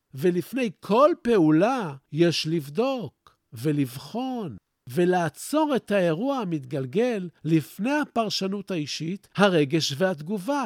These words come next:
ולבדוק מה קרה בצורה מושכלת, מנוטרלת רגש, ולהגיב במידת הצורך. תמיד תזכרו, אין צורך בבהילות. מניה טובה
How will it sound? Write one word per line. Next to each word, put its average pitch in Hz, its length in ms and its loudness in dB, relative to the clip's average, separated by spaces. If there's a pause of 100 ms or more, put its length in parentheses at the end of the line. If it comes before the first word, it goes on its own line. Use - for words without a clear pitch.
(120)
ולבדוק 185 680 2
מה 180 300 0 (100)
קרה 220 480 -2
בצורה 196 560 -2
מושכלת, 185 960 -6 (420)
מנוטרלת 185 800 -2
רגש, 156 720 -6
ולהגיב 151 880 -2
במידת 147 600 -4
הצורך. - 840 -10 (920)
תמיד 156 340 -4
תזכרו, 202 580 -10 (880)
אין 220 400 -2 (300)
צורך 185 500 -4
בבהילות. 135 840 -8 (220)
מניה 180 480 2
טובה 156 580 -2